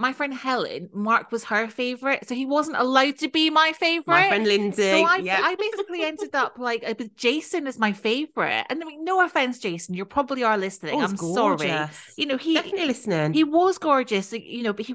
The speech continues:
Speaker 1: wasn't my type. But I just, I lived a li-, lie, Emma, because I just didn't wanna
Speaker 2: <gasps>
Speaker 1: hurt Helen's feelings.
Speaker 2: Well, we are, we're, we're rectifying that lie today
Speaker 1: Yeah, we are.
Speaker 2: on a podcast.
Speaker 1: We are. We're telling the
Speaker 2: You,
Speaker 1: truth
Speaker 2: you,
Speaker 1: today.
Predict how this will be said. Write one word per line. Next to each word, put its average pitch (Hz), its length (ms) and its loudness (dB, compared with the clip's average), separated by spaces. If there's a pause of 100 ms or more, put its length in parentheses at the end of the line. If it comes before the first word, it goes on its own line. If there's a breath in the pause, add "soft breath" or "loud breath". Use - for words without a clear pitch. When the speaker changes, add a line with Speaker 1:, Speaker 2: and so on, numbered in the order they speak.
Speaker 1:
wasn't 285 320 -4
my 233 180 -6
type. 254 580 -8
But - 140 -4
I 233 140 -4
just, 254 360 -4 (240 loud breath)
I 214 60 0
lived 269 300 -2
a 175 60 0
li-, 196 120 -2 (260)
lie, 247 260 2
Emma, 156 420 2
because 196 280 -6
I - 120 -2
just 214 140 -8
didn't 254 160 -4
wanna 185 140 0
Speaker 2:
<gasps> 185 40 -4
Speaker 1:
hurt 196 180 0
Helen's 165 380 0
feelings. 190 680 -6
Speaker 2:
Well, 247 200 6
we 285 200 6
are, 240 340 6
we're, 233 460 2
we're 214 480 -2
rectifying 190 800 -2
that 160 180 0
lie 180 540 -2
today 180 180 -6
Speaker 1:
Yeah, 190 360 2
we 160 100 4
are. 147 220 0
Speaker 2:
on 180 140 -4
a 147 40 -6
podcast. 170 960 -6
Speaker 1:
We 156 140 -4
are. 147 120 0
We're 151 80 -2
telling 202 300 4
the 180 60 -2
Speaker 2:
You, - 60 -6
Speaker 1:
truth 180 280 2
Speaker 2:
you, 170 60 -6
Speaker 1:
today. 139 500 -4